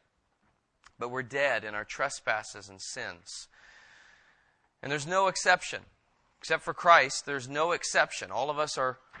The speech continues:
born in sin and born in this way. And so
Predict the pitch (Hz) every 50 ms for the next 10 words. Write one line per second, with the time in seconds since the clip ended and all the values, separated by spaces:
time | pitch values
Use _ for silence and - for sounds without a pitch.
0 | - - _ _ _ _ - 117 113 110 - 156 170 190 190 170 156 151 151 147
1 | - - 143 143 135 - - - 175 165 131 101 98 - - _ _ _ _ -
2 | - 117 117 117 117 113 139 147 156 170 165 160 151 - 117 143 147 143 143 143
3 | 135 - - 139 147 151 143 120 110 104 101 104 - - - 127 123 120 120 117